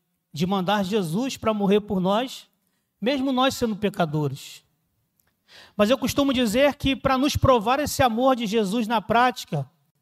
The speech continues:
Deus também coloca no nosso meio pessoas que demonstram amor por nós sem nós merecermos. Pessoas que demonstram amor por nós sem nos conhecer. E por isso, muitas vezes, ele fala não apenas como um saudosismo,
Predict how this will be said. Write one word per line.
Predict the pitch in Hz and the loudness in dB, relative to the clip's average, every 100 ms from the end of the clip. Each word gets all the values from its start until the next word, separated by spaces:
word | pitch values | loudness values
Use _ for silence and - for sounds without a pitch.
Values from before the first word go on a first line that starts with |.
| _ _ | _ _
Deus | 143 240 - | 2 2 4
também | 240 254 | 0 0
coloca | - 240 240 247 247 | 0 2 2 0 -2
no | 226 | -2
nosso | 226 254 - 214 | 0 0 0 0
meio | 208 240 | 2 0
pessoas | - 233 - - 269 277 196 151 - - _ _ - | 2 0 0 -2 2 2 2 0 -8 -18 _ _ -4
que | 254 | 0
demonstram | 262 233 269 311 - 262 | 2 2 2 2 2 2
amor | 240 277 | 4 2
por | 277 220 | 2 0
nós | 226 277 277 | 2 0 -2
sem | - 302 | -2 -2
nós | 302 294 | 2 0
merecermos. | 254 294 285 - 285 254 185 - - - _ _ _ _ _ _ _ _ _ _ _ | 2 -2 -2 0 0 2 -2 -6 -14 -20 _ _ _ _ _ _ _ _ _ _ _
Pessoas | 254 - 277 311 | 0 4 2 2
que | 294 | 0
demonstram | 294 262 285 294 285 | 2 2 2 2 0
amor | 269 285 | 4 2
por | 277 254 | 2 0
nós | 262 285 | 0 0
sem | - 294 | 0 -2
nos | 294 - | -4 -2
conhecer. | 285 269 - 269 285 262 - _ _ _ _ _ _ _ _ _ _ _ _ _ _ _ - | -2 0 -2 0 0 -2 -10 _ _ _ _ _ _ _ _ _ _ _ _ _ _ _ -2
E | 233 | 2
por | 262 | 4
isso, | 269 - 277 | 2 2 0
muitas | 294 302 233 | 2 2 2
vezes, | 208 277 226 | 4 2 2
ele | 254 240 | -2 -2
fala | - 262 262 | 0 0 2
não | 285 | 0
apenas | 277 247 269 269 - | -2 0 0 0 -2
como | - 247 | -4 -4
um | 240 | -2
saudosismo, | - 240 226 202 170 262 233 175 147 | 0 0 2 0 0 -2 -2 -4 -8